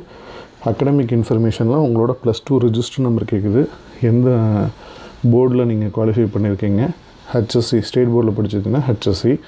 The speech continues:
இல்ல சி பி எஸ் இ, அது மாதிரி எந்த போர்டுல அப்படிங்கிறத mention பண்ணணும். பிளஸ் ஒன்ல pass ஆயிருக்கீங்களா அப்படிங்கிறதுக்கு வந்து எஸ்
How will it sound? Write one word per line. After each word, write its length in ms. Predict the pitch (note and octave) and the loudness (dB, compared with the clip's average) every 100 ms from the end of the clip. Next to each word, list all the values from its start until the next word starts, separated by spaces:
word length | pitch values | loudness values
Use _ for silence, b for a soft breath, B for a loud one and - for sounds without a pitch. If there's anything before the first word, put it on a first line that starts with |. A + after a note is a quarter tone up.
| B B B B | B B B B
இல்ல 120 | B2 | 0
சி 220 | - B2+ | 2 2
பி 120 | A#2+ G#2+ | 2 2
எஸ் 180 | G2+ | 2
இ, 60 | A#2 | 0
அது 160 | A2 G#2+ | 0 0
மாதிரி 220 | A2 G#2+ | 0 0
எந்த 180 | G#2+ A2 | 2 2
போர்டுல 560 | G#2 G#2 G2+ G#2 - | 2 2 2 0 -2
அப்படிங்கிறத 320 | G#2 G#2+ A2 | -2 0 0
mention 320 | G#2+ G2+ G#2+ G#2 | 0 0 0 0
பண்ணணும். 220 | G#2 D#3+ - B B B B - | 0 -2 -6 B B B B 0
பிளஸ் 260 | A2+ - | 0 0
ஒன்ல 300 | C#3 B2 B2+ - | -2 0 -2 -2
pass 280 | A2 A2 A#2 | -2 -2 -2
ஆயிருக்கீங்களா 520 | G#2 G#2+ G#2 G#2 G#2 | -2 -2 -2 -2 -2
அப்படிங்கிறதுக்கு 440 | G2+ G#2+ G#2+ G2 G2+ | -2 0 2 0 0
வந்து 340 | G#2+ C#3 D#3+ | 2 2 4
எஸ் 200 | G#2+ - | 2 -2